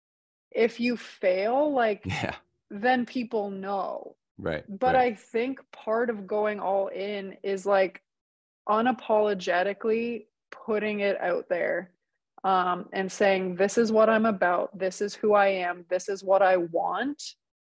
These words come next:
Speaker 1: I think there's an, an incredible amount of strength tied to that. Um, and so the same, like, tying it into world championships, like,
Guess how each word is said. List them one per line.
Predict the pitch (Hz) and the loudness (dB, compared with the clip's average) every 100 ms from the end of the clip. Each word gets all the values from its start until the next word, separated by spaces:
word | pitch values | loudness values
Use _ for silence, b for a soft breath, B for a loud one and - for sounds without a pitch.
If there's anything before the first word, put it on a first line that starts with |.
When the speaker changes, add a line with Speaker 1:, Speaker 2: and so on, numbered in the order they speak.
| _ _ _ _ _ _ _ _ _ _ | _ _ _ _ _ _ _ _ _ _
Speaker 1:
I | 214 214 | 2 4
think | 233 226 | 2 0
there's | 233 247 220 | 2 2 2
an, | 208 202 _ | -2 -6 _
an | 285 - 214 | -12 -4 -4
incredible | 214 196 202 202 208 | -4 -2 0 0 0
amount | 208 185 185 | -2 -4 -6
of | 180 | -8
strength | - - - 185 180 185 214 - _ _ _ _ _ _ _ _ _ _ | -14 -16 -4 -2 0 -4 -8 -12 _ _ _ _ _ _ _ _ _ _
tied | - 170 180 185 | -6 -2 -2 -4
to | - 220 | -4 0
that. | 233 240 240 - - _ _ 202 | 2 4 2 0 -8 _ _ -4
Um, | 196 180 175 180 - 202 - _ _ _ _ _ _ _ _ _ _ _ _ _ _ | -2 0 -4 -8 -12 -16 -20 _ _ _ _ _ _ _ _ _ _ _ _ _ _
and | 214 208 196 | -2 -2 2
so | 220 208 202 196 196 | 6 8 8 6 4
the | 202 | 0
same, | 190 208 202 196 202 | 0 -2 -2 -6 -2
like, | 185 180 | -2 -2
tying | - 185 185 185 | -2 0 0 -2
it | 185 | -6
into | 185 190 | -6 -6
world | 185 196 185 | -2 -4 -2
championships, | 214 202 202 190 - 190 185 | -4 -4 -6 -4 0 0 0
like, | 185 185 180 | 0 0 -4